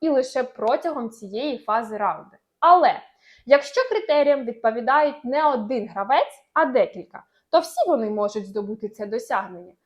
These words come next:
Щоб здобути досягнення, поклади свій жетон досягнення на відповідну область. Після цього ти отримаєш такі нагороди.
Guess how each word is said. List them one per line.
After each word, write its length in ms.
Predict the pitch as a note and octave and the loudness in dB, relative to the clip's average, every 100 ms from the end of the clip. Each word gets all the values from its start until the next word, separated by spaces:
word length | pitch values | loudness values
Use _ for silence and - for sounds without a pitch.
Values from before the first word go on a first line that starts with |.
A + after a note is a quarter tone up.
| _ | _
Щоб 260 | - E4 C#4 | -6 -4 -2
здобути 460 | C4 D4+ E4+ E4+ D4 | -2 -2 -2 -4 -6
досягнення, 640 | D4+ - F4 B4 G4+ A#3+ | -8 -2 -2 -2 -4 -4
поклади 540 | - D#4+ G#4 D#4+ B3+ | -4 -2 0 -2 -4
свій 240 | G#3+ G#3 G3+ | -6 -8 -8
жетон 380 | G#3+ G#3+ G3 F#3+ | -8 -6 -6 -6
досягнення 640 | G3+ G#3 A3+ E4 F#4 G#4 G#4 F#4 | -10 -8 -8 -6 -8 -10 -12 -4
на 120 | D4+ | -4
відповідну 560 | A3 A3 G3+ G#3 G#3+ | -4 -6 -8 -6 -8
область. 560 | A3 G#3 F#3+ F#3 - _ _ _ - | -4 -4 -4 -8 -20 _ _ _ -2
Після 340 | D4+ - A#3+ | -2 0 -4
цього 280 | A#3+ G4 A#4 B4+ - - | 0 0 0 -4 -8 -4
ти 180 | G#4+ | -2
отримаєш 440 | A4+ - F4 D#4+ D4+ | -2 -4 -2 -2 -4
такі 320 | G#3 - A#3+ | -8 -8 -10
нагороди. 480 | B3+ G#3 F3+ E3+ | -8 -6 -6 -8